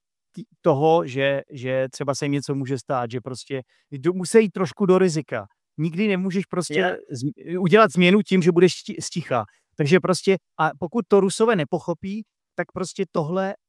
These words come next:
Speaker 1: tohle už teď prostě podle mě jako jsou odkázáni na obrovskou prostě izolaci, takovou tu mezinárodní izolaci, jo? Protože já ti říkám, já se vůbec nechci s Rusama bavit teď a věř mi, že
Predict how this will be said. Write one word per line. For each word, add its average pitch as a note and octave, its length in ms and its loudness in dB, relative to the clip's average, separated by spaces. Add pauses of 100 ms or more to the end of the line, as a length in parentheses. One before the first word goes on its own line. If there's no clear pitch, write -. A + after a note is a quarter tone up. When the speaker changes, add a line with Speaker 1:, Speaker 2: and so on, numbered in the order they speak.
(120)
Speaker 1:
tohle F3 280 -8
už G#3+ 200 -4
teď F3 300 0
prostě F#3 360 -8
podle D3 260 -4
mě D#3 280 -4
jako D3+ 280 -6 (560)
jsou F3 180 -6
odkázáni D#3+ 880 2
na D3+ 280 0
obrovskou D3 600 -6
prostě D3+ 340 -6
izolaci, D3+ 720 4 (220)
takovou D#3 240 0
tu F#3 100 2
mezinárodní E3+ 800 2
izolaci, D3+ 480 0
jo? A#2 160 -2
Protože D3+ 380 -4 (600)
já D#3 200 -8
ti F3 140 -4
říkám, F#3 320 2
já D3 100 0
se - 140 -4
vůbec C#3 360 0
nechci E3+ 300 -4
s - 80 -10
Rusama F3 380 -6
bavit A#2 300 -4
teď C#3+ 260 -4 (240)
a B2 60 -8
věř D3 260 2
mi, F3+ 120 2
že E3 100 0